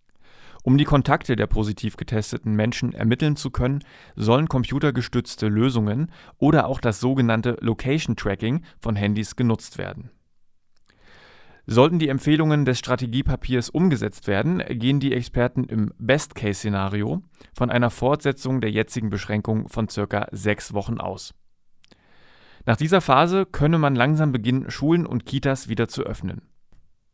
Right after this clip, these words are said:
Denn man wäre in der Lage, aufkeimende Infektionsherde schnell festzustellen und Betroffenen die nötige Hilfe zukommen zu lassen. Das Worst-Case-Szenario ohne jegliche Beschränkungen sieht bereits im Mai,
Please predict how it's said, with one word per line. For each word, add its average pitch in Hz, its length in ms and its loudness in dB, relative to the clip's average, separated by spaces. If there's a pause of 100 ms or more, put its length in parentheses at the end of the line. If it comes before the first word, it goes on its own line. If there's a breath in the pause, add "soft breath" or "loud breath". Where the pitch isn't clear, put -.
(400)
Denn 156 200 6
man 123 200 2
wäre 139 160 4
in 135 140 2
der 117 100 4
Lage, 110 460 2
aufkeimende 139 580 0
Infektionsherde 120 1000 0
schnell 120 260 2
festzustellen 151 800 -2 (300 loud breath)
und 170 160 4
Betroffenen 135 600 2
die 110 100 2
nötige 117 360 2
Hilfe 104 300 -2
zukommen 95 460 -4
zu - 120 -8
lassen. 98 400 -8 (1200 loud breath)
Das - 240 -4
Worst-Case-Szenario 110 1700 0
ohne 147 220 4
jegliche 135 420 0
Beschränkungen 107 680 -2 (380 loud breath)
sieht 139 180 -4
bereits 127 340 2
im 113 160 0
Mai, 107 320 2